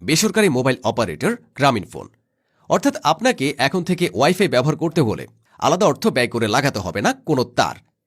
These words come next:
এমনকি বাড়তি কোনো খরচ করতে হবে না গ্রাহকদেরকে। ঝড়, বৃষ্টি কিংবা কনকনে শীত, সর্ব অবস্থায় আপনার ঘরে থাকবে এই কেবলবিহীন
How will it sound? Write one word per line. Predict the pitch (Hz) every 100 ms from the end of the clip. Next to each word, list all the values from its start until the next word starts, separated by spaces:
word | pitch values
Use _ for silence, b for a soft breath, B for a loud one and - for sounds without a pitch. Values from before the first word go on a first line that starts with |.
| _ _
এমনকি | - 247 190
বাড়তি | 107 120 180
কোনো | 214 214
খরচ | 156 147 139
করতে | 139 113
হবে | 123 120
না | 190
গ্রাহকদেরকে। | 160 127 113 113 - - - _ - - - - -
ঝড়, | - 135 143 120
বৃষ্টি | - 151 - 82
কিংবা | - 139 117
কনকনে | 113 196 220 214 180
শীত, | - 143 - - _ _
সর্ব | - 233 233
অবস্থায় | 226 214 - 220 208
আপনার | 117 123 147
ঘরে | 123 131
থাকবে | 135 117 185 269 b b
এই | -
কেবলবিহীন | 113 151 214 196 170 175